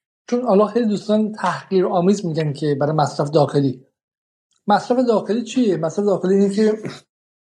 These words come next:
بالاخره نزدیک یک میلیون یا بیشتر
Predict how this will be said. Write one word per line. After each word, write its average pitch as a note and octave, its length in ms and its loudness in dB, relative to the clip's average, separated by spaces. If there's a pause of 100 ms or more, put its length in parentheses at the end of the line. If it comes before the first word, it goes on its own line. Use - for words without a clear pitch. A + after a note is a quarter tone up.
(520)
بالاخره D#3+ 640 2 (640)
نزدیک D#3+ 400 -2
یک G#3 380 2
میلیون E3 600 0 (540)
یا E3 100 2
بیشتر D3+ 580 0